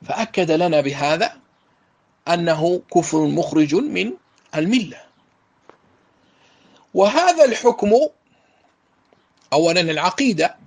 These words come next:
عقيدة أهل السنة والجماعة متفق عليها لا خلاف بينهم أن الله يتكلم كلامًا حقيقيًا، وأن القرآن كلامه تبارك وتعالى،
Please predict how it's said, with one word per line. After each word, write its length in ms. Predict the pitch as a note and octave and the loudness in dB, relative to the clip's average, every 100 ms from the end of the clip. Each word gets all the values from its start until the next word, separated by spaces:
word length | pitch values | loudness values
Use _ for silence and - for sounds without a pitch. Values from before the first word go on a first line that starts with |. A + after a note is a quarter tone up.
| _ - | _ -8
عقيدة 520 | D3 C4 B3 F#3+ F#3 | -6 -2 -2 0 0
أهل 120 | E3 | -2
السنة 360 | D#3+ - A3 F3+ | -4 -4 -2 0
والجماعة 540 | E3 D3+ F#3 F#3+ E3+ | -2 -2 -4 -2 -4
متفق 500 | F#3 - D#3+ E3 C#3+ | -4 -4 -6 -6 -6
عليها 340 | D3+ F#3 D#3 | -6 -4 -4
لا 120 | D#3 E3+ | -4 -4
خلاف 400 | D#3 E3 D#3 D3+ | -2 -2 0 -2
بينهم 480 | D#3 F3+ D#3 D3+ | -2 -4 -4 -4
أن 160 | D3 D#3+ | -4 -2
الله 280 | D#3 F3 D3+ | 0 0 0
يتكلم 520 | D3+ D3+ E3 E3+ D3+ | -2 -4 -4 -2 -2
كلامًا 400 | D3 D#3 D#3 C3+ | -2 -2 -2 -4
حقيقيًا، 600 | - C#3 C3+ E3 D3 G#2 _ _ _ _ - _ _ _ - | -6 -6 -6 -6 -10 -12 _ _ _ _ -20 _ _ _ -8
وأن 400 | C#3+ E3+ A3 G#3+ | -2 2 2 2
القرآن 760 | G3+ F#3+ F#3+ F3+ F3+ G#3+ G#3 F#3+ | 2 2 0 0 2 2 2 2
كلامه 680 | F#3 F3+ G#3 F#3+ E3+ D#3+ | 2 2 4 2 0 -2
تبارك 440 | D3+ D3 D3+ C#3+ - | 0 2 2 0 -2
وتعالى، 560 | C3+ B2+ A2+ B2 - | -2 -2 -4 -4 -8